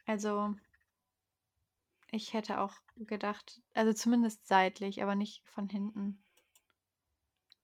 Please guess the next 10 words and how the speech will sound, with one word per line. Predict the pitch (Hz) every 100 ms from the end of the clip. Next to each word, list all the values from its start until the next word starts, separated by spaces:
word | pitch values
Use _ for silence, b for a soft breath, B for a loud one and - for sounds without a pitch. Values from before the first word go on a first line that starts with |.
| _ _
Also, | 208 196
dass | 196 196
sich | 202 - _ -
Alex | 202 196 -
halt | 202
eben | 208 202
nicht | 208 -
von | 202
hinten | 202 208 208
nähert, | 208 208 208